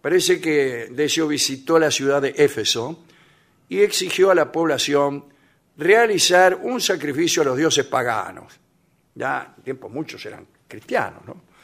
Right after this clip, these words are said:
Eh, a lo que se resistieron solamente siete jóvenes nobles, que eran cristianos, cuyos nombres eran, eh,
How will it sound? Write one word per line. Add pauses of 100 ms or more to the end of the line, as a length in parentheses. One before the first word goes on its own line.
(560)
Eh,
a
lo
que
se
resistieron
solamente (320)
siete
jóvenes
nobles, (520)
que
eran
cristianos,
cuyos
nombres
eran, (580)
eh,